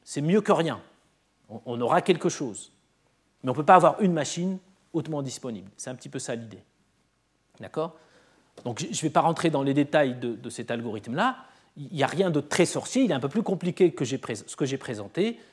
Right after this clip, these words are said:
Et encore une fois, en algorithmique répartie, une fois qu'on l'algorithme, on a l'algorithme, on dit, « Mais comment ça se fait que vous avez passé trois ans sur ça ? »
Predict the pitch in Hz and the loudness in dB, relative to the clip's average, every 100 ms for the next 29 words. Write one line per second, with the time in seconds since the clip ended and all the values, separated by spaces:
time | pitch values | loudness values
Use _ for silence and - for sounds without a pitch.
0 | _ - 143 147 143 156 165 - 170 143 | _ -2 0 2 2 2 2 2 0 2
1 | 135 131 120 131 - 104 110 - 180 160 | 0 -2 -4 -8 -8 -8 -6 -4 0 0
2 | - 196 - 156 135 127 143 - 139 135 | 4 2 2 -2 -2 -2 -2 -2 -4 -4
3 | 123 120 143 202 151 131 147 143 113 - | -4 0 0 0 -4 -8 -6 -6 -8 -14
4 | _ _ - 143 131 120 208 151 127 - | _ _ -10 -8 -8 -2 0 0 -2 -2
5 | - 135 143 139 147 - - - 113 | -6 -6 0 0 0 -6 -8 -10 -12